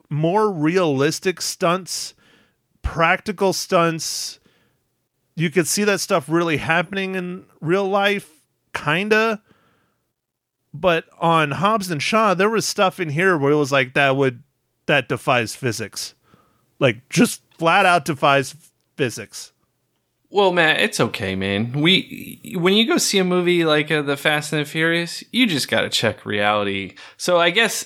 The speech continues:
Speaker 2: it, it sticks to the Fast and the Furious, uh, motto is nothing is really real that they're doing, 'cause there's no way that they're gonna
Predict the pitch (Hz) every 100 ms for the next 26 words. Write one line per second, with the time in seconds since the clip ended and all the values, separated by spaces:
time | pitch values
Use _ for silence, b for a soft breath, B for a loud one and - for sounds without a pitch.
0 | - 160 156 156 - - 185 - - 160
1 | 143 147 139 - 127 120 135 127 117 113
2 | - - B B B B B - 120 110
3 | 104 123 135 123 107 107 107 107 110 104
4 | 107 - 135 135 139 151 147 139 113 104
5 | _ _ 135 120 110 117 123 113 110 110
6 | 104 107 110 98 95 95 95 110 107 107
7 | 98 110 104 98 98 - 110 95 - -
8 | 113 101 143 143 139 127 123 113 110 110
9 | 107 113 107 101